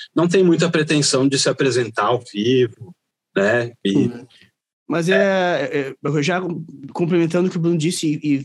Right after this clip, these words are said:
Speaker 3: falando o que eu ia dizer ali, Rafael, a tua pergunta é interessante, porque é o seguinte, ó, na, na, nessa época que tu fala que tu aprendia, tu se pilhava em tocar numa banda, o palco era o palco real, né? Tu ia, tu curtia ver o que as bandas tocar, né?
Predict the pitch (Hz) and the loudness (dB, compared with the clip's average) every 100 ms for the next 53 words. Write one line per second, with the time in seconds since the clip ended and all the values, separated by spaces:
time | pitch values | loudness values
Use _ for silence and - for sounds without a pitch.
0 | - 143 147 151 139 117 131 151 135 165 | -2 -2 0 0 -2 -2 0 0 0 -2
1 | _ - - - _ _ _ _ 156 160 | _ -20 -20 -20 _ _ _ _ -4 -2
2 | 175 180 117 127 160 165 160 175 175 160 | 0 0 0 -4 -2 0 0 0 0 2
3 | 156 175 160 170 180 185 - _ _ 143 | 0 0 -2 0 -2 -2 -10 _ _ -4
4 | 170 165 165 160 143 127 131 127 123 - | -2 -2 -2 0 -2 -2 -2 -2 -4 -4
5 | 139 147 151 160 165 160 151 131 135 139 | -4 -2 -2 -4 -6 -8 -8 -4 -2 -2
6 | - 139 139 117 104 151 131 - - - | -6 -6 -4 -4 -2 -2 -2 -10 -14 -8
7 | 120 117 135 135 123 131 127 113 117 165 | -4 -2 -2 -4 -4 -4 -2 -2 -2 -2
8 | 165 - _ _ _ _ _ _ _ _ | -2 -6 _ _ _ _ _ _ _ _
9 | _ _ - 156 - - 170 208 240 - | _ _ -6 -6 -6 -4 0 2 0 -2
10 | 120 - - _ - 190 196 180 - 202 | -4 -6 -18 _ -2 -2 0 -2 2 0
11 | 233 220 160 143 151 185 165 165 165 165 | 2 2 0 0 0 2 0 -4 -4 0
12 | 185 185 - 180 139 147 180 202 220 214 | 0 0 0 -2 0 0 0 0 -2 -2
13 | 208 139 | 0 -2